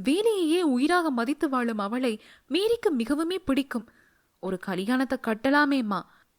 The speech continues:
பரிவோடு எத்தனையோ முறைகள் சொல்லியிருக்கிறார். "விருப்பமில்லையக்கா, இதே எனக்கு சந்தோஷம்" என்று விடுவாள் வித்யா. எண்ணி பத்தே நிமிடங்களில் அந்த வைத்தியசாலையின் நீண்ட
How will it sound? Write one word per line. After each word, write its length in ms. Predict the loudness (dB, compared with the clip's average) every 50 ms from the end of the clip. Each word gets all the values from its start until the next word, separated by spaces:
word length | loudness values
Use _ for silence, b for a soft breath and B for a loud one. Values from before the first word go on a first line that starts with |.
| -4 0
பரிவோடு 500 | 2 2 2 4 6 6 8 8 8 6
எத்தனையோ 520 | 6 2 0 0 0 2 2 2 2 4 4
முறைகள் 400 | 4 4 6 6 4 4 2 2
சொல்லியிருக்கிறார். 680 | 0 0 0 0 0 0 0 0 0 0 0 0 -2 b b b b b b _ _
"விருப்பமில்லையக்கா, 920 | -14 -12 -10 -8 -8 -6 -6 -4 -4 -4 -6 -8 -10 -12 -14 -14 -14 -14 -16 -16 -18 _ _ _ _ _
இதே 280 | -6 -4 -2 0 0
எனக்கு 280 | 0 0 -2 -4 -4 -6
சந்தோஷம்" 500 | -6 -6 -6 -6 -8 -8 -10 -10 -12 -14 b b b b b b
என்று 280 | -6 -6 0 0 0 2
விடுவாள் 400 | 2 0 0 0 0 0 0 0
வித்யா. 340 | 0 -2 -4 -6 -8 -8 -8 -10 b b b b b b b _
எண்ணி 320 | 2 2 2 4 4 2 2
பத்தே 420 | 2 2 2 2 6 6 6 6 8
நிமிடங்களில் 680 | 6 4 4 4 4 4 4 4 4 4 4 2 0 0 2
அந்த 260 | 2 4 4 4 4
வைத்தியசாலையின் 880 | 4 4 2 2 4 4 4 4 6 6 4 6 6 6 4 4 4 4
நீண்ட 340 | 4 4 4 4 4 2